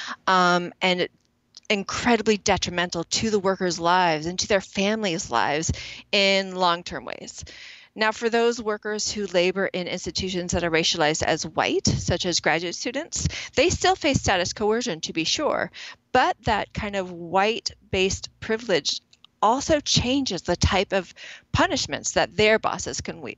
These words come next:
can wield. Certainly, they can't put 'em in solitary confinement as they can behind bars, and they can't kick 'em on, off welfare as they can in the welfare system. So race plays a very important role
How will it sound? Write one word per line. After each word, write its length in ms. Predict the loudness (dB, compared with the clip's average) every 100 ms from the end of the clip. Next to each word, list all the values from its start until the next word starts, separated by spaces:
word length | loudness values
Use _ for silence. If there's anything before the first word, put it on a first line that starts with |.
| -6
can 140 | -6 -2
wield. 260 | -4 -2
Certainly, 420 | 4 4 4 0
they 180 | 0 0
can't 280 | 2 0 0
put 140 | 0
'em 100 | 0
in 120 | 0 -2
solitary 420 | -2 -2 -4 -6
confinement 600 | -6 -2 0 0 -4 -6 -10 -8 -2
as 160 | 0
they 80 | 0
can 220 | -4 -6
behind 260 | -6 -6 -4
bars, 260 | 0 0
and 120 | 2 2
they 80 |
can't 240 | 4 4 2
kick 180 | -2 -2
'em 140 | -2
on, 240 | -2 -2 _ _
off 240 | 0 2 2
welfare 460 | 0 0 -2 0
as 100 | -2
they 140 | -4 -2
can 260 | -2 -2
in 80 | -4
the 60 | 2
welfare 340 | 2 2 -2
system. 400 | -2 -4 -8 -10 -14 -12 -14 -6
So 300 | 4 4 6
race 360 | 4 4 4 -2
plays 360 | 0 2 2
a 40 | 0
very 440 | 2 4 4 2
important 560 | -2 -2 -2 0 0 4
role 260 | 4 4